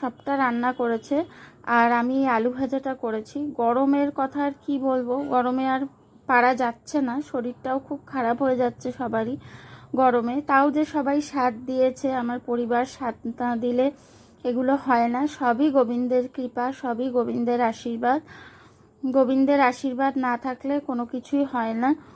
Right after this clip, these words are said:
ভগবান চায় বলেই আমরা ঠাকুরের সেবাটাও করতে পারি। তো এইভাবে করেই আজকে, উম, হলো। দেখো, ভোগ, আহ, হয়েছে, ভোগ, উম, দেখ-, তোমাদেরও দর্শন করালাম।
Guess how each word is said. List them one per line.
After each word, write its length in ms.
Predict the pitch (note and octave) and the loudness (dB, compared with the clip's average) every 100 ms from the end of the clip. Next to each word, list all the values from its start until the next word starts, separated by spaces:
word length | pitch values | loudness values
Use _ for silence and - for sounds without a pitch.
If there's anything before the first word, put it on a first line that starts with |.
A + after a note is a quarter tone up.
| - _ _ _ _ _ _ _ _ _ - - A#3 | -20 _ _ _ _ _ _ _ _ _ -20 -10 0
ভগবান 460 | B3 A3+ C4 C#4 | 2 4 4 4
চায় 320 | D4 C4+ A#3+ | 4 2 2
বলেই 360 | A#3+ B3+ C4+ E4 | 2 0 0 0
আমরা 280 | C#4+ B3+ C4+ | -2 -2 -4
ঠাকুরের 440 | C4 A#3 A#3 B3 B3 | -6 -10 -4 -2 -2
সেবাটাও 540 | - C4+ A3+ A#3 C4 D4+ | -4 -2 0 0 0 0
করতে 360 | C#4 A#3+ A#3 | -2 -6 -8
পারি। 280 | A3 G#3 A#3 - - - - _ _ _ | -6 -8 -10 -16 -20 -20 -20 _ _ _
তো 80 | D4+ | 4
এইভাবে 520 | C#4+ C#4 C4+ D4 D4+ | 4 4 2 2 2
করেই 400 | D4+ D#4 D#4 F4 | 2 2 2 2
আজকে, 420 | E4+ C4+ - C#4+ | 0 -2 -2 -2
উম, 360 | C#4+ C4 C4 B3+ - | -2 -2 -6 -6 -4
হলো। 320 | C4 C4+ D#4 F4+ - - - - C4+ B3+ | 0 2 0 -2 -14 -20 -20 -6 -2 2
দেখো, 360 | B3+ - D4+ | 2 2 0
ভোগ, 480 | C#4 A#3+ C4 B3+ B3 | 0 0 -2 -2 -4
আহ, 240 | B3 B3+ | -2 -2
হয়েছে, 560 | B3+ B3+ B3+ B3+ D4 E4 | 0 2 0 0 -2 -2
ভোগ, 280 | D4+ C4 A#3+ _ | -2 -2 -4 _
উম, 240 | - A#3+ B3 | -8 -6 -4
দেখ-, 460 | B3 B3 - - | -2 -2 -4 -8
তোমাদেরও 460 | A#3+ B3 B3 B3 C4 | -4 -2 -2 -2 -2
দর্শন 500 | B3+ A3 - B3 B3 | -2 -4 -6 -8 -6
করালাম। 560 | A#3+ A#3+ A#3+ B3 C#4+ | -4 0 2 4 4